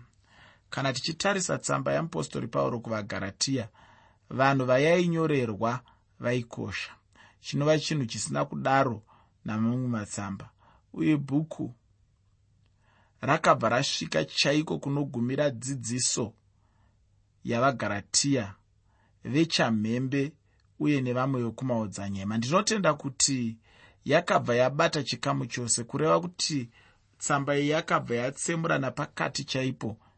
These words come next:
nzvimbo iyi. Ini ndinofunga kuti kufunga kwakanaka chaizvo kana munhu akava nepfungwa yekuti tsamba iyi yakanyorerwa kuvatendi vaive vambotaurwa navo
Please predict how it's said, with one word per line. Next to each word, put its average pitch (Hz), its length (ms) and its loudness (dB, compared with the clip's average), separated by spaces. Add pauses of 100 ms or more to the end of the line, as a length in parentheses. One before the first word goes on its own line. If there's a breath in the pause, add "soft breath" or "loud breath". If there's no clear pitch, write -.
(140)
nzvimbo 101 380 -4
iyi. 95 260 -8 (320 loud breath)
Ini 156 120 0
ndinofunga 156 540 0
kuti 123 260 -8
kufunga - 640 -4
kwakanaka 139 600 -2
chaizvo 127 380 -2
kana 113 260 -2
munhu 110 220 0
akava 113 400 -4
nepfungwa 151 480 -2
yekuti 139 600 -2 (380 loud breath)
tsamba 127 360 0
iyi 123 180 2
yakanyorerwa 143 800 2
kuvatendi 123 720 0 (500 loud breath)
vaive 131 300 2
vambotaurwa 131 720 4
navo 101 520 -4